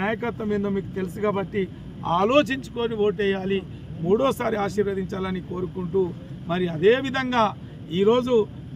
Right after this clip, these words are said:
బండౌతపురం నుండి పెద్ద ఎత్తున యువకులు స్వచ్ఛ, మరి బీఆర్ఎస్ పార్టీ వాళ్ళ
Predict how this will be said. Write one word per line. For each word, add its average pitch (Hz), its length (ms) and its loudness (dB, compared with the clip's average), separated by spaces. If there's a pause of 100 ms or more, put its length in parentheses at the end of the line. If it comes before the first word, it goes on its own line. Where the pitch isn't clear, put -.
బండౌతపురం 226 760 0 (100)
నుండి 202 240 0 (520)
పెద్ద 208 220 6 (160)
ఎత్తున 226 280 0 (600)
యువకులు 226 460 2 (560)
స్వచ్ఛ, 208 220 2 (760)
మరి 233 140 4 (100)
బీఆర్ఎస్ 254 500 6
పార్టీ 226 280 2
వాళ్ళ 226 120 2